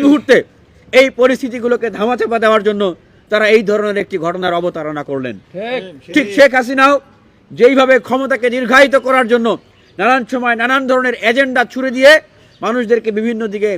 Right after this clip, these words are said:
Speaker 1: বিভিন্ন এজেন্ডায় ধাবিত করতেন। আর একটা বিষয়, এটার পিছনে ওনাদের যে রাজনৈতিক উদ্দেশ্য,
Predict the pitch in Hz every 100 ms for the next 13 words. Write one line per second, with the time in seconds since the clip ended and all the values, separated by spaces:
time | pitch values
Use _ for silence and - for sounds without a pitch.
0 | 160 208 214 196 185 185 180 160 151 160
1 | 143 127 104 - _ _ _ _ _ 185
2 | 226 247 247 240 240 175 - _ _ _
3 | _ _ 226 269 254 247 240 262 247 254
4 | 240 233 233 226 233 220 220 202 190 180
5 | -